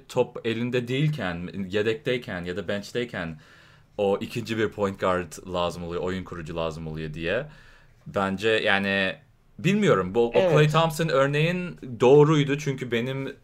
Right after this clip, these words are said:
Speaker 1: tanımıma uymayan bir oyun. Çünkü defans yapabiliyor en iyi kanat oyuncuları.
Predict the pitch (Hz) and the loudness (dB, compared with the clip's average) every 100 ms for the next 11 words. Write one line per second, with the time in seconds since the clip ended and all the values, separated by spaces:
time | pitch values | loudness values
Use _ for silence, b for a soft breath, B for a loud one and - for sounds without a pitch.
0 | - 98 98 95 90 87 - 120 110 107 | -2 2 4 4 4 0 -4 -6 -4 -2
1 | 131 139 - - _ _ 135 139 131 104 | 0 0 -2 -16 _ _ 0 2 2 0
2 | 87 82 78 - _ _ - 110 92 85 | 0 -4 -8 -14 _ _ -6 -2 0 -2
3 | - 101 95 110 117 113 120 151 151 160 | -6 -4 0 0 0 0 0 0 0 2
4 | 101 78 78 95 90 85 80 - - - | 2 0 -2 -4 -2 -2 -2 -6 -18 -20
5 | - 95 87 85 82 82 82 143 | -8 -6 -4 -6 -6 -4 -2 -2